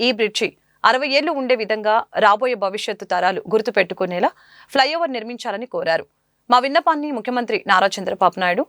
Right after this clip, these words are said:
కేంద్ర సహాయ మంత్రి పెమ్మసాని చంద్రశేఖర్, స్థానిక ప్రజాప్రతినిధులు, అధికారులు పరిశీలన చేయాలని కోరారు. ఈ సమావేశంలో కార్యదర్శి పిఎస్ మూర్తి, సభ్యులు బెల్లంకొండ శ్రీనివాసరావు,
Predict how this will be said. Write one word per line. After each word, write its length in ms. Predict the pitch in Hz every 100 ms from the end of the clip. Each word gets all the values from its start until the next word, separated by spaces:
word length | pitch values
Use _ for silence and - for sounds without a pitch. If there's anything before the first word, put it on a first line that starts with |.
| _ _ _ -
కేంద్ర 240 | 302 339
సహాయ 280 | 339 277 277
మంత్రి 280 | 269 254 277
పెమ్మసాని 440 | 208 208 233 220 208
చంద్రశేఖర్, 520 | 180 180 - 185 277 - _ _ -
స్థానిక 300 | - 277 311
ప్రజాప్రతినిధులు, 880 | 330 262 294 311 277 285 277 277 381 -
అధికారులు 540 | 208 - 262 247 330 -
పరిశీలన 360 | 202 202 254 240
చేయాలని 480 | 220 196 180 202 262
కోరారు. 400 | 175 - 202 - _ _ - -
ఈ 60 | 269
సమావేశంలో 540 | 311 330 349 349 320
కార్యదర్శి 500 | 285 220 226 233 285
పిఎస్ 360 | 269 214 208 190
మూర్తి, 380 | 185 190 285 320 _ _ -
సభ్యులు 340 | - 247 349
బెల్లంకొండ 480 | 220 226 247 262 226
శ్రీనివాసరావు, 680 | 208 190 190 196 - 240